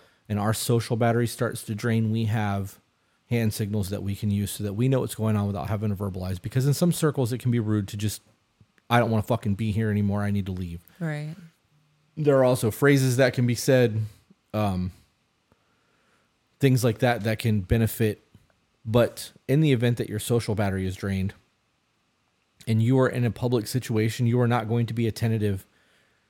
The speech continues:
Speaker 1: to your partner as you should be.
Speaker 2: Mm-hmm.
Speaker 1: You're not going to be as engaged in the conversation. You are gonna find yourself disassociating, not paying attention, and your situational awareness is going to decrease because you
Speaker 2: Right.
Speaker 1: were tired. You're gonna be overstimulated. Your battery's gonna be drained. You don't wanna be there anymore.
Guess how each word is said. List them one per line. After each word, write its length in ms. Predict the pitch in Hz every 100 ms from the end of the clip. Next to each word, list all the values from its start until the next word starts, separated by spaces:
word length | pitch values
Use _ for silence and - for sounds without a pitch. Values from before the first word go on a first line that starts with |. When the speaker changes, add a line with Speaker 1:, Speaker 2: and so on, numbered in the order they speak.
| _
Speaker 1:
to 120 | -
your 100 | 113
partner 380 | 90 110 98 107
as 80 | 104
you 80 | 107
should 180 | 110 101
be. 180 | 120 135 _ 190
Speaker 2:
Mm-hmm. 220 | 175 170
Speaker 1:
You're 140 | 117
not 180 | 110 98
going 160 | 95 107
to 60 |
be 120 | 110 104
as 140 | 92
engaged 340 | 101 101 98
in 60 | 107
the 60 | 95
conversation. 600 | 98 92 - 98 95 107
You 100 | 104
are 20 |
gonna 140 | 107
find 200 | 98 104
yourself 300 | 101 - 98 -
disassociating, 840 | 98 - 120 113 117 110 117 131 _ _ -
not 380 | 110 107 - -
paying 220 | 113 101
attention, 480 | 95 123 120 127 127 _ _ _ _ _ -
and 160 | 101
your 200 | 101 120
situational 720 | 117 135 - 110 110 - 120 113
awareness 460 | 123 117 95 -
is 80 | 92
going 200 | 101 92
to 60 | 85
decrease 540 | 90 - 85 - - _ -
because 340 | 101 101 80
you 60 | 101
Speaker 2:
Right. 40 |
Speaker 1:
were 40 | 98
tired. 500 | - 151 120 85 85 - _ _ _ _ _ -
You're 140 | 104
gonna 120 | 101
be 100 | 90
overstimulated. 800 | 82 90 - 147 139 131 123 110 98
Your 100 | 87
battery's 320 | 117 135 113
gonna 80 | 123
be 20 |
drained. 180 | 117 110
You 60 |
don't 80 | 107
wanna 80 | 104
be 80 | 107
there 100 | 98
anymore. 380 | 92 78 -